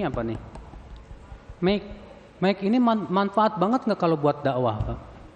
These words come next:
Manfaat banget. Maka kalau antum bekerja di tempat seperti itu, boleh tidak? Boleh, nggak masalah. Silahkan. Kafe. Kafe itu jualan kopi. Kalau kafenya memang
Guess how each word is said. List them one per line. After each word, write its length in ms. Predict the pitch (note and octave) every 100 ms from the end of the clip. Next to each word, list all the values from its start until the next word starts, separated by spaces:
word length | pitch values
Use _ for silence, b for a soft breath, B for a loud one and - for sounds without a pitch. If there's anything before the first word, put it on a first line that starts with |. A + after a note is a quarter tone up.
| - - - - - - - -
Manfaat 340 | F3+ E3+ F#3+ F#3
banget. 220 | G3 F#3 -
Maka 220 | F3 B3
kalau 240 | A#3 A3
antum 240 | F#3+ G3+ G#3
bekerja 380 | F#3 G3 F#3+ F#3+
di 60 | F3+
tempat 300 | F#3 F#3 -
seperti 340 | F#3 F3 G3+
itu, 140 | F#3+ G3
boleh 240 | A3 A3
tidak? 240 | G3+ D3+
Boleh, 300 | C3 G3 A#3+
nggak 160 | G3 B2+
masalah. 480 | A#2+ - F3 F#3+ B2+ - -
Silahkan. 460 | D3+ E3 - - - - - - - - - - - - - -
Kafe. 560 | - F3+ F3 - G#3 D#3+ - - - - -
Kafe 340 | G3+ F#3+ A#3
itu 140 | A#3
jualan 340 | B3+ A#3 G#3+ G#3+ G3+
kopi. 560 | A#3+ - G#3 F#3 - - - - - - - - - - - - - - -
Kalau 160 | - F#3+
kafenya 640 | F#3 G3+ F#3+ G3+ F#3+ F#3+
memang 480 | F#3+ F3+ F3+ F3 F3